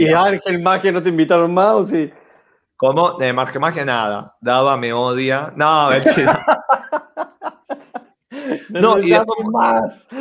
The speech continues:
Speaker 1: No, no, me gané ahí algunos, este, enemigos, pero que por, no, no de Argen Magia, magos que tenían que trabajar después, pero bueno,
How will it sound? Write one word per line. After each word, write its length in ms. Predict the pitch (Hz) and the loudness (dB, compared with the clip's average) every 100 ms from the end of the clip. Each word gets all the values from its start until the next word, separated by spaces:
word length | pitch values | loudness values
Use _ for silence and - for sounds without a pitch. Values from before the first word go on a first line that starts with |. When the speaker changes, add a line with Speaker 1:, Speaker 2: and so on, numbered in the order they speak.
| 277 370 - 370 - 349 170 | -4 -6 -8 -8 -8 -2 2
Speaker 1:
No, 320 | 175 175 165 | 4 4 2
no, 380 | 160 151 123 110 | 2 0 -2 -6
me 140 | 120 | -8
gané 300 | 120 131 156 | -8 -6 -6
ahí 240 | 143 139 | -6 -6
algunos, 840 | 143 127 139 135 117 110 - - _ | -8 -8 -10 -12 -12 -16 -20 -20 _
este, 640 | 120 113 110 - 110 107 | -18 -16 -16 -14 -12 -12
enemigos, 760 | 110 117 120 151 160 175 208 - _ _ _ _ _ _ | -12 -14 -10 -6 -2 -2 -4 -16 _ _ _ _ _ _
pero 220 | 147 139 135 | 0 2 2
que 100 | 139 | 0
por, 200 | 175 131 | -2 0
no, 200 | 139 156 | 0 2
no 280 | 151 156 | 2 2
de 220 | 151 131 123 | 2 2 0
Argen 280 | 117 - | -2 -6
Magia, 380 | 123 113 - 104 | -8 -8 -10 -14
magos 420 | 104 123 127 127 | -6 -4 -2 -4
que 240 | 127 107 104 - _ | -6 -12 -12 -18 _
tenían 260 | 117 127 | -12 -8
que 80 | 120 | -8
trabajar 380 | 120 117 117 139 | -2 -2 0 -2
después, 200 | 147 214 | 0 0
pero 140 | 214 170 | 4 4
bueno, 320 | 170 135 | 4 0